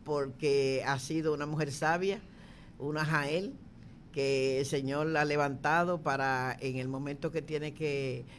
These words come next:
que hacer lo, lo que Dios le diga que haga, lo ha hecho. Y así estoy segura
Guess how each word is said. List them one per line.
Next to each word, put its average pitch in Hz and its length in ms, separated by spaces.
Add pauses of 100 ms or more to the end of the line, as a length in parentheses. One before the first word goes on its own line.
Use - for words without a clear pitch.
(180)
que 156 100
hacer 160 260
lo, 165 360
lo 156 220
que 151 160
Dios 151 160
le 160 140
diga 160 240
que 151 120
haga, 156 220
lo 147 140
ha 151 100
hecho. 190 280 (500)
Y 165 140
así 208 480
estoy 185 240
segura 175 600